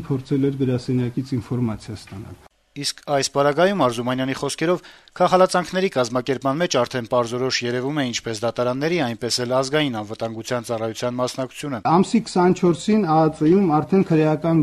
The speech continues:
Speaker 1: գործ է հարուցվում, ընդ որում ձևակերպումը, հրաշալի ձևակերպում, պետական իշխանության յուրացման փաստի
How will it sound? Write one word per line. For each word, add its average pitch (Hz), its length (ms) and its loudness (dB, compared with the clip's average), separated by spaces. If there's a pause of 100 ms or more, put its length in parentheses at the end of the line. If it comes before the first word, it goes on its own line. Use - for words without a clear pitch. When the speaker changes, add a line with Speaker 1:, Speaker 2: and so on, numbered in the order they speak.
Speaker 1:
գործ 135 260 2
է 117 80 -2
հարուցվում, 120 680 0 (320)
ընդ 165 160 4
որում 202 340 4
ձևակերպումը, 160 800 2 (320)
հրաշալի 156 560 2
ձևակերպում, 107 580 -6 (320)
պետական 175 560 4
իշխանության 151 760 0 (160)
յուրացման 151 560 4 (100)
փաստի 156 440 2